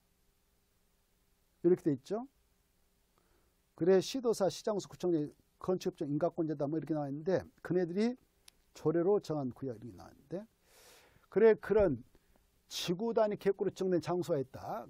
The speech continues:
그런 장소에 대지를 가지고 있는 자들이 건축증을 체결하게 되면요.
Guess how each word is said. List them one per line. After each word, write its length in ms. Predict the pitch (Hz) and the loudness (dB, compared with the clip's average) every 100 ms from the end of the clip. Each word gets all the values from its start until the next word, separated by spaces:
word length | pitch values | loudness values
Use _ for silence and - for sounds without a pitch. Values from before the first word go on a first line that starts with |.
| _ | _
그런 340 | - 196 202 | -2 0 0
장소에 720 | - 175 190 185 185 185 208 202 _ _ | -4 -6 -6 -4 -2 0 0 -2 _ _
대지를 380 | - 170 185 175 | -8 -4 -2 -2
가지고 300 | 135 151 170 | -4 -4 -4
있는 160 | 160 151 | -2 -4
자들이 480 | 139 139 185 165 - _ _ _ _ _ _ _ _ _ | -4 -2 2 2 0 _ _ _ _ _ _ _ _ _
건축증을 680 | - 185 214 - - 202 180 | 0 2 2 -2 -4 0 0
체결하게 400 | - 185 160 170 | -2 -6 -4 -4
되면요. 540 | 156 139 117 131 220 | -4 -4 -6 -6 -8